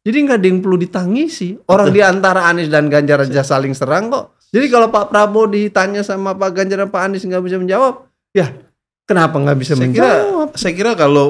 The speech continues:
Speaker 2: Prabowo mau dibilang korban dalam debat itu, ada
Speaker 1: Nggak,
Speaker 2: benar.
Speaker 1: sama sekali nggak ada
Speaker 2: Iya,
Speaker 1: korban.
Speaker 2: kalau, kalau mau diframe sebagai korban, dia adalah korban dari keangkuhan-, keangkuhannya sendiri. Karena tidak menyiapkan diri saat debat gitu loh. Itu kan forum yang terhormat gitu loh, Bang, menurut saya.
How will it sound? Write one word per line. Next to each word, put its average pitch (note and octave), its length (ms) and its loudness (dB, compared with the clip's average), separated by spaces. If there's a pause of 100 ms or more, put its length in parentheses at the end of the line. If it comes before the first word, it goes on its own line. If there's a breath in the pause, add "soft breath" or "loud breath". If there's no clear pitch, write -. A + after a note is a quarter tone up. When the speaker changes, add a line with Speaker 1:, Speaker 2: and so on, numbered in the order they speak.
Speaker 2:
Prabowo C3 480 0
mau C3 120 -2
dibilang A#2 460 -4 (280)
korban C#3+ 340 -2
dalam A2 220 -4
debat A2 240 -4
itu, C3 340 -8
ada A2+ 220 -6
Speaker 1:
Nggak, C#4 160 4
Speaker 2:
benar. D3 80 0
Speaker 1:
sama D3 160 -2
sekali D3 380 -2
nggak C#3 120 0
ada C#3 80 0
Speaker 2:
Iya, G#3+ 140 4
Speaker 1:
korban. B2+ 140 2
Speaker 2:
kalau, E3+ 240 2
kalau A#2+ 260 0
mau E3+ 100 0
diframe C3 300 -2
sebagai A#2 280 -4
korban, G#2 280 -8
dia G#3+ 140 -6
adalah G#3 180 -4
korban B2+ 260 -2
dari A2 160 -4
keangkuhan-, G#2 640 -10 (220)
keangkuhannya G#2+ 720 -8
sendiri. B2 500 -4 (220 soft breath)
Karena D3+ 240 -4
tidak G#3+ 200 -2
menyiapkan F3+ 500 -2
diri G3+ 280 0 (200)
saat A#2+ 300 -4
debat A2 360 -4
gitu G2 260 -16
loh. F2 120 -20 (420)
Itu D#3+ 180 -6
kan B3 140 2
forum D#3 320 2
yang C#3+ 140 2
terhormat B2 460 0
gitu A2 180 -8
loh, G#2 100 -4
Bang, F#2 120 -10
menurut A2+ 260 -6
saya. G#2+ 400 -2